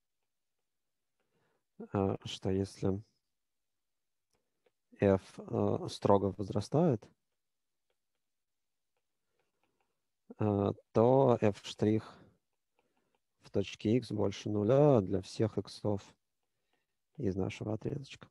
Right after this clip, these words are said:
точнее, из, из интервальчика. А,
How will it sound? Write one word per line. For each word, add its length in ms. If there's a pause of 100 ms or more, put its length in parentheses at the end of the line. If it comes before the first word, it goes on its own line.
точнее, 240
из, 80
из 180
интервальчика. 720 (2750)
А, 420